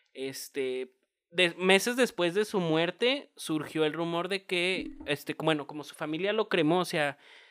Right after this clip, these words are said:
les llevaron el cuerpo, lo cremaron, este, hicieron un funeral en Glendale, se llama, este, con sus cenizas y todo, y luego ya las esparcieron en un parque.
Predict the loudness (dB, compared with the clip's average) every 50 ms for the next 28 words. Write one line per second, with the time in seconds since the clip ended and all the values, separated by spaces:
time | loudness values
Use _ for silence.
0 | _ _ _ -4 -4 0 2 2 2 4 2 2 0 0 2 2 2 2 4 4
1 | 4 4 6 6 4 4 4 4 4 4 4 6 6 6 6 6 6 8 8 8
2 | 6 6 2 -2 -10 -18 -14 -12 -12 -8 -8 -8 -4 -2 -2 -2 0 -2 -4 -2
3 | -2 -2 0 0 0 -2 -2 -2 -2 -2 -4 -4 -4 -4 -2 -2 -2 0 -2 -4
4 | -6 -8 -10 -12 -14 -16 -14 -12 -10 -8 -8 -10 -10 -14 -16 -18 -18 -20 -20 -18
5 | -18 -18 -12 -8 -8 -8 -8 -8 -10 -14 -16 _ _ _ _ _ -12 -12 -10 -8
6 | -8 -8 -6 -4 -4 -2 0 0 -2 -2 -4 -6 -8 -8 -10 -14 -8 -6 -4 -4
7 | -2 -4 -4 -6 -8 -8 -10 -10 -8 -8 -8 -6 -6 -6 -6 -8 -10 -10 -14 -14
8 | -8 -8 -8 -8 -8 -8 -6 -4 -4 -4 -4 -4 -4 -6 -6 -8 -10 -12 -12 -10
9 | -12 -12 -10 -10 -10 -10 -10 -12